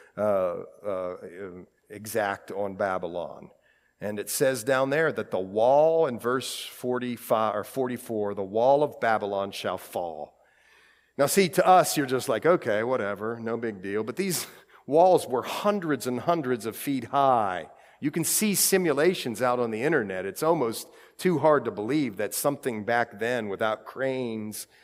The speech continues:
and all that sort of thing could build these sorts of things, but, but he did. And, uh, remember, Nebuchadnezzar, his wife, loved the mountains. He actually tried to make a mountain in the city. So this place was massive and huge.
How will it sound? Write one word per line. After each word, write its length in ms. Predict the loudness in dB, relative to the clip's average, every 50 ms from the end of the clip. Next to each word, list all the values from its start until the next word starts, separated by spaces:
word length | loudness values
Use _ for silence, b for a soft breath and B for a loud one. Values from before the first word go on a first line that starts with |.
| b b b b b -8
and 80 | -2 0
all 140 | 2 2 4
that 220 | 4 2 0 0
sort 260 | -2 -4 -4 -4 -4
of 80 | -4 -6
thing 240 | -8 -8 -8 -8 -8
could 220 | -8 -10 -6 -2
build 240 | 0 0 0 0 -2
these 340 | -4 -8 -8 -10 -12 -14 -14
sorts 380 | -12 -8 -4 -4 -4 -4 -4 -8
of 80 | -10
things, 380 | -10 -8 -8 -6 -6 -8 -8 -6
but, 200 | -4 -4 -4 B B B B B B B B
but 100 | -8 -8
he 60 | -8
did. 340 | 0 4 6 6 6 6 4
And, 240 | 0 -4 -6 -8 -8 -6 -4
uh, 220 | -2 -2 -2 -2
remember, 440 | -2 -2 0 2 2 2 2 0 0
Nebuchadnezzar, 800 | 2 2 2 2 2 0 -2 -2 0 0 0 0 0 -2 -4
his 240 | -4 -4 -6 -6 -6
wife, 460 | -4 -2 0 0 0 0 -2 -6 -4
loved 260 | 0 0 0 0 -2 -6
the 80 | -4
mountains. 800 | 0 0 2 2 0 0 -2 -8 -12 -12 -12 -12 -14 -14 -14 -18 _ _ _ _ _ _ _ _ _
He 140 | -4 -4
actually 280 | -2 -4 -4 -6 -8 -8
tried 280 | -4 -2 0 0 2 0
to 80 | 0
make 240 | -2 -2 -2 0 0
a 60 | -2
mountain 440 | 0 2 2 2 2 0 -2 -4 -6
in 140 | -6 -6 -6
the 80 | -6
city. 380 | -6 -6 -6 -6 -6 -8 -12 -12
So 240 | -10 -6 -6 -4 -2
this 180 | -2 -4 -4
place 380 | -4 -2 -2 -2 -2 -2 -4 -8
was 180 | -8 -10 -10 -8
massive 600 | -4 0 0 0 0 -2 -4 -6 -6 -8 -8 -10
and 120 | -12 -14
huge. 720 | -14 -10 -8 -6 -4 -2 -2 -2 -4 -4 -8 -10 -14 -16